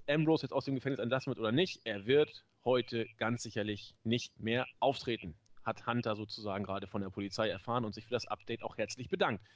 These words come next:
Rollins hat deswegen Sonntag einen Tag frei, das tut ihm auch mal ganz gut, hat er sich verdient. Und unsere dr-, äh, vier Entourage-Helden kamen auch noch mal, haben ein bisschen erzählt, dass, äh, Hollywood ja toll ist, aber hier ist alles noch viel, viel besser.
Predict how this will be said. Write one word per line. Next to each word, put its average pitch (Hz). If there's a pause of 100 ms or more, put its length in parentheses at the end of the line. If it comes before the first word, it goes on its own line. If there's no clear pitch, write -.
(440)
Rollins 226
hat 170
deswegen 156
Sonntag 147
einen 147
Tag -
frei, 151
das 139
tut -
ihm 117
auch 208
mal 220
ganz 196
gut, 202 (300)
hat 143
er 127
sich 113
verdient. 165 (760)
Und 226
unsere 165 (480)
dr-, 131
äh, 135
vier 175 (200)
Entourage-Helden 147
kamen 110
auch 190
noch 226
mal, 208
haben 135
ein 127
bisschen 131 (140)
erzählt, 135
dass, 117
äh, 107
Hollywood 127
ja 110
toll 185
ist, 156
aber 113
hier 120
ist 127
alles 117
noch 117
viel, 123
viel 101
besser. 185